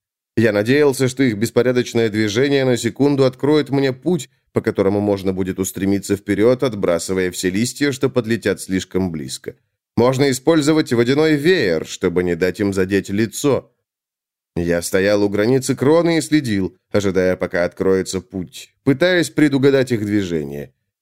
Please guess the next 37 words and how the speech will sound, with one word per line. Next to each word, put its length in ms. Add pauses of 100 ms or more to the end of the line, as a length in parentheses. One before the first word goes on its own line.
Вид 240
качающихся 720
ветвей 360
убаюкивал 720
меня, 320 (200)
как 200
бывало 460
столько 400
раз 180
прежде. 520 (440)
Это 260
было 260
красиво, 720 (260)
сплошь 500
круги 580 (140)
и 140
дуги. 480 (1300)
Пока 300
я 80
стоял 380
и 40
смотрел, 520
завороженный 640
качающимися 800
ветвями, 600
мой 300
разум 380
сам 240
собой 280
перешел 420
в 100
парящую, 720
прозрачную 760
пустоту 640
листка 540
на 160
ветру. 480